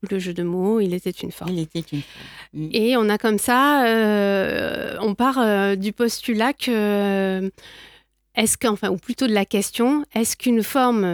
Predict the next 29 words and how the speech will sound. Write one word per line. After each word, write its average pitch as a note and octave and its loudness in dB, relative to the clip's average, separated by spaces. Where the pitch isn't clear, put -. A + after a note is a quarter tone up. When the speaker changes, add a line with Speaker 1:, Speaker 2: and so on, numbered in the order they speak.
Speaker 1:
une G#3 2
simple C#4 0
forme G#3+ 0
géométrique G3+ 0
peut C4 2
générer, A3+ 0
euh, G3+ -8
chez G#3 -6
le G3 -4
public, A3 -6
hein, A#3+ 0
l'enfant F#3+ -2
ou F#3 -4
l'adulte, F3 -6
euh, F#3+ 0
euh, F#3 -4
une, G3 0
de F3 0
l'empathie, C4 0
euh, G#3 0
Speaker 2:
Mhm. G#3+ -2
Speaker 1:
de A3+ 2
l'affection, A#3+ 0
euh, E3+ -4
de F3 -2
la D#3+ -4
colère G#3+ -4
ou G3 -4
pas ? F#3+ -16